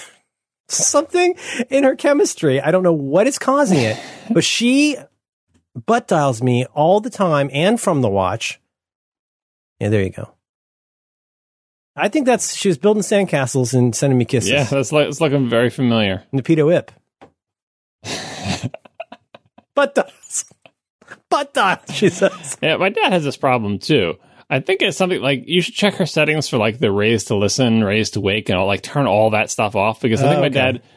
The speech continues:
Speaker 2: thinks he's done using his phone, then he sticks it into his pocket, but it's still totally
Speaker 1: That's
Speaker 2: on.
Speaker 1: her. That's her. When she's got girl jeans, so it sticks out a lot.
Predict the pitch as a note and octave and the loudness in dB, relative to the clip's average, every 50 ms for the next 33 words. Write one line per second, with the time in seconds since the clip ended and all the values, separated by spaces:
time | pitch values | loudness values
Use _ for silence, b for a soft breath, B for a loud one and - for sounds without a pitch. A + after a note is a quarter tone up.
0 | b b - - F#3 G3+ F#3+ - A3+ F#3+ D3+ D#3 E3 D#3+ D#3+ D#3 D3 D3+ C#3 D3 | b b -2 -2 0 0 0 0 -2 -2 0 0 0 0 2 2 0 2 2 0
1 | D#3 D3 B2 - - D3 D3 E3 E3 D3 B2+ A#2 A2 - - - C#3+ - - D#3+ | 0 0 -2 -2 0 0 0 2 0 0 0 0 -2 -2 -2 -4 -4 -2 0 0
2 | D3 C#3+ C3+ C3 C3+ A#2 - - C#3+ C3+ C#3+ C#3 E3 D3+ - B2+ G#2+ G#2+ - - | 2 2 2 2 0 0 0 -2 -2 -2 0 0 -2 -2 0 0 0 0 -4 -6
3 | - - C3+ A#2+ A2+ - - B2+ A2+ A2 A2 A2+ - G2+ G#2 A2+ G3+ A#3+ A#3 G3 | -6 -2 -2 -2 0 0 -2 0 2 2 2 2 2 0 0 0 0 0 0 -4
4 | E3 - - C#3+ C#3 - - G#3 G3 F#3+ G3 F#3 - C#4+ - E4+ D4+ B3 - C#4 | -6 -4 -2 -2 -2 0 -2 0 2 2 0 2 0 -2 0 0 -2 2 2 2
5 | D4+ C4 G3+ F3+ D3+ C#3 C#3 D#3 E3 - - - - F#3 E3 - - A3 G#3 - | 2 2 2 2 2 2 2 2 0 -2 -4 0 2 2 2 2 0 -2 -2 -2
6 | - E3+ F3 F#3+ F3 C#3+ A#2+ G#2+ G#2 G2+ A#2 B2+ | 0 0 0 2 2 0 0 0 0 -2 -2 -4